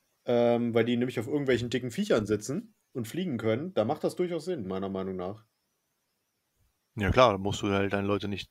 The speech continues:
Speaker 2: bei dir halten und hin-, langsam hinterherlaufen, sondern, äh, gib ihm und dann, ja, wobei, ist natürlich auch,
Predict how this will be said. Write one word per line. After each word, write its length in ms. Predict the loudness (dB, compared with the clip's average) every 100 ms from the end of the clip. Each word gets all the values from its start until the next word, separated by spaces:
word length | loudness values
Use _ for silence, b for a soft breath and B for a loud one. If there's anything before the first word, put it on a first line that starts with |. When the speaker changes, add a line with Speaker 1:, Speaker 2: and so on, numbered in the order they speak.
| -10
Speaker 2:
bei 260 | 0 0
dir 140 | 2 0
halten 260 | 0 -2
und 260 | -4 -8 -16 -10
hin-, 240 | -8 -8
langsam 360 | -4 -4 -4 -4
hinterherlaufen, 640 | -4 -2 -4 -4 -4 -4 -2
sondern, 520 | 0 0 -2 -4 -6
äh, 500 | -4 -2 -4 -4 -6 -8
gib 180 | -8 -6
ihm 200 | -6 -4
und 160 | -6
dann, 80 | -6 B B B
ja, 180 | 4 4
wobei, 280 | 6 4 2 B B B
ist 140 | -2
natürlich 300 | 0 0 0
auch, 280 | 0 -2 -8